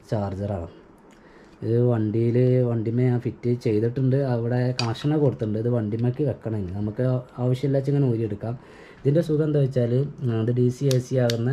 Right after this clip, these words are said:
അതായത് നമ്മളെ വീട്ടിലെ ഇൻവെർട്ടറിൻ്റെ type സാധനമാണ്. ഇതിന് മാർക്കറ്റിൽ ഏതാണ്ട് ഒരു പത്തെണ്ണൂറ് ഉറുപ്പിയോളം വില വരുന്നുണ്ട്. പക്ഷേ എങ്കിലും ഇങ്ങനെ travel ചെയ്ത് പോകുന്ന ആളുകൾക്ക് ഈ സാധനം ഉപകാരപ്പെടും. ഇത് സാധാരണ tipper ലോറികളിലൊക്കെ ഉപയോഗിക്കുന്ന ഒരു ചാർജറാണ്. ഇത് ഞാൻ connection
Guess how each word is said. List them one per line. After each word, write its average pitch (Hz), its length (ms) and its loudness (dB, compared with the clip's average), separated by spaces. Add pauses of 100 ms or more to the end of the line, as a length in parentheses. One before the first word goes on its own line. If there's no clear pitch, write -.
അതായത് 120 240 2
നമ്മളെ 123 280 2
വീട്ടിലെ 120 360 0
ഇൻവെർട്ടറിൻ്റെ 117 580 0 (420)
type 110 300 0
സാധനമാണ്. 98 580 -2
ഇതിന് 107 240 -6 (180)
മാർക്കറ്റിൽ 110 460 -4
ഏതാണ്ട് 120 320 -2
ഒരു 135 100 -2 (140)
പത്തെണ്ണൂറ് 127 380 -2
ഉറുപ്പിയോളം 135 420 0
വില 123 120 2 (100)
വരുന്നുണ്ട്. 107 440 -2 (340)
പക്ഷേ 120 180 -6
എങ്കിലും 143 200 2
ഇങ്ങനെ 156 180 0
travel 147 440 0
ചെയ്ത് 156 260 2
പോകുന്ന 143 300 0
ആളുകൾക്ക് 127 400 0
ഈ 127 100 0
സാധനം 113 360 0 (380)
ഉപകാരപ്പെടും. 110 580 -2 (420)
ഇത് 110 100 0 (140)
സാധാരണ 120 380 2 (100)
tipper 117 360 -4
ലോറികളിലൊക്കെ 123 580 0
ഉപയോഗിക്കുന്ന 120 540 0
ഒരു 135 100 2 (100)
ചാർജറാണ്. 107 600 -2 (340)
ഇത് 110 120 -4
ഞാൻ 131 180 4
connection 131 300 0